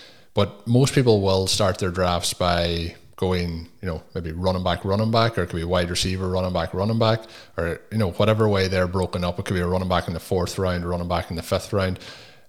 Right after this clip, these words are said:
I'm pretty confident in most of the drafts that I'll do over the entire rest of this offseason will be probably one of those two formats, and then the elite tight end format sprinkled in as well. Some of those,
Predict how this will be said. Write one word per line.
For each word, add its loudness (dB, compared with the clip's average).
I'm -14
pretty 4
confident 2
in 0
most 0
of -2
the -2
drafts 0
that 0
I'll 2
do -2
over -4
the -4
entire -2
rest -2
of -2
this -2
offseason -4
will -2
be -4
probably 2
one 2
of -2
those -2
two -4
formats, 0
and -2
then 0
the -2
elite -2
tight 2
end -2
format -2
sprinkled -4
in -2
as -6
well. 0
Some 2
of 2
those, 2